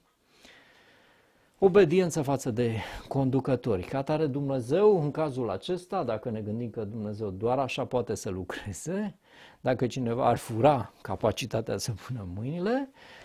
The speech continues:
E clar că Dumnezeu nu ar mai putea chema oameni. De ce? Pentru că acei oameni neconvertiți, neconsacrați, ar pune mâinile numai peste oameni tot neconsacrați și în felul acesta, iată că Dumnezeu ar rămâne în impas. Sigur că nu este adevărat, pentru că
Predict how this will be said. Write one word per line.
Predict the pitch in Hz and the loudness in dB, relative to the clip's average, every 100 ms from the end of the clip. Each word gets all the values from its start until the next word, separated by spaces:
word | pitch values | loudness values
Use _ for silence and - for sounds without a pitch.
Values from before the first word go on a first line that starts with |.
| - | -10
E | 147 | -2
clar | 170 196 | 2 2
că | 175 | 2
Dumnezeu | 156 156 165 | 0 -2 -2
nu | 196 | -2
ar | |
mai | 196 190 | -2 -4
putea | 185 202 196 | -2 -4 -4
chema | - 202 220 | -4 0 6
oameni. | 262 175 95 92 - | 6 6 0 -6 -6
De | 110 | -4
ce? | 104 185 | -2 -2
Pentru | 208 175 151 127 | -2 -4 -2 -4
că | - 117 123 104 | -2 2 2 2
acei | 113 - 139 | 0 0 2
oameni | 123 123 107 | 2 2 -2
neconvertiți, | 165 196 143 104 98 101 - 185 156 | -4 -4 -4 -4 -6 -6 -4 -4 -4
neconsacrați, | 120 170 175 151 120 - - 185 240 240 - - | -6 -6 -6 -8 -8 -10 -10 -6 -6 -6 -10 -6
ar | 170 | -6
pune | 170 175 | -2 -2
mâinile | 147 160 147 123 | 0 -2 0 0
numai | 120 151 135 | 0 0 -2
peste | 127 117 123 | -2 -4 0
oameni | 113 107 101 | 0 0 4
tot | - 247 | 12 12
neconsacrați | 240 - 131 113 - - - 240 254 - - | 12 4 -2 -6 -8 -10 -2 0 0 -2 -8
și | 180 | -6
în | |
felul | 170 196 | -2 -2
acesta, | 175 175 180 - 110 | -2 -2 -6 -4 -2
iată | 131 131 | -2 -4
că | 85 | -6
Dumnezeu | 85 110 104 120 | -6 -4 -4 0
ar | 110 | 0
rămâne | 95 113 107 - | 0 -4 -6 -6
în | 110 | -6
impas. | 113 110 113 - - | -6 -6 -6 -8 -12
Sigur | 131 95 98 | -12 -10 -10
că | 98 | -8
nu | 98 | -8
este | 80 - | -8 -10
adevărat, | 90 98 92 107 131 | -10 -8 -8 -8 -8
pentru | 117 | -10
că | 117 | -10